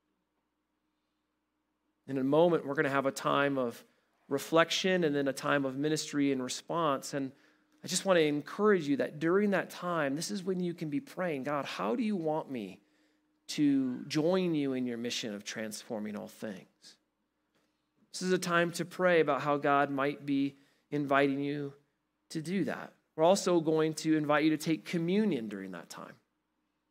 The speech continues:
And this is gonna be an important part of our morning together, because as the video showed and as the Gospels teach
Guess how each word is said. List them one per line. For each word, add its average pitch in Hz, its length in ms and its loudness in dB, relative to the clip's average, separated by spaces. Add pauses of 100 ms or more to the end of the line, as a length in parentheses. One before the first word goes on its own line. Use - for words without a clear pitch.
(1200)
And 156 80 -2
this 185 140 2
is 202 140 -2
gonna 214 160 6
be 208 180 4
an 185 60 4
important 180 460 0
part 180 360 4
of 156 100 0
our 156 200 8
morning 185 340 4
together, 135 380 0
because 151 280 -4
as 156 140 -2
the 151 80 -2
video 208 460 4
showed 151 480 4
and 151 100 0
as 147 80 -6
the 147 100 0
Gospels 190 600 2
teach 143 340 0